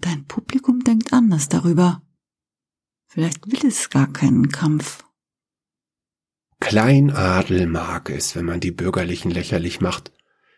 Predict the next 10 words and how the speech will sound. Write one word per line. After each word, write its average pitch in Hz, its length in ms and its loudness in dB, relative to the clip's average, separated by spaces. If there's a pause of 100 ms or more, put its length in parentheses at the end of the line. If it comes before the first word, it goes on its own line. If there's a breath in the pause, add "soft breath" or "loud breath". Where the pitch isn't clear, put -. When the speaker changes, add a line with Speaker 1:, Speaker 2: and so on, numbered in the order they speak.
Speaker 2:
Ich - 160 2
schreibe 190 460 4
Lacher 120 720 0
für - 200 -2
den 113 180 4
Sonnenkönig. 90 1000 -6 (680)
Ich - 200 -6
bin 101 180 4
nur 104 380 2 (480)
Zement 113 760 4